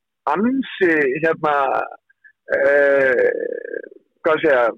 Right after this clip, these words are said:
rólegur í því að spjalda. Þeir voru að koma rosalega seint í menn, tóku Kristal nokkru sinnum, Brynjólf nokkru sinnum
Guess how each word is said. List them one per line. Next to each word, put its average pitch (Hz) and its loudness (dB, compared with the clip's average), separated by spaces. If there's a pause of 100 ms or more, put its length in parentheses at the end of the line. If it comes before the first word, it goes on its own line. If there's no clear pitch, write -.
(120)
rólegur 180 4
í 214 2
því 185 4
að 156 0
spjalda. 175 2
Þeir 143 4
voru 151 -2
að 160 -2
koma 143 0
rosalega 170 2
seint 208 -2 (140)
í 185 -4
menn, 185 0 (220)
tóku 156 2
Kristal 180 0
nokkru 180 0
sinnum, 170 0 (440)
Brynjólf 190 4
nokkru 180 2
sinnum 160 0